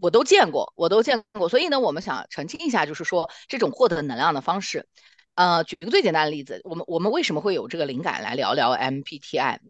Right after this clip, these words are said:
那天我们有跟几个朋友吃饭，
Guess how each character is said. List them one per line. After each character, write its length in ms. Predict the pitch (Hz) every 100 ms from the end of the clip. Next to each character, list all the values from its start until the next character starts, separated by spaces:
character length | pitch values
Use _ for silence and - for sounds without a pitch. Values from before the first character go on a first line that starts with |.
| -
那 120 | 269
天 140 | 294 269
我 40 |
们 120 | 175
有 120 | 135 - _ _
跟 220 | - 175 180
几 160 | 131
个 260 | 143 127 123
朋 180 | - 135
友 280 | 143 - -
吃 160 | -
饭， 220 | 180 208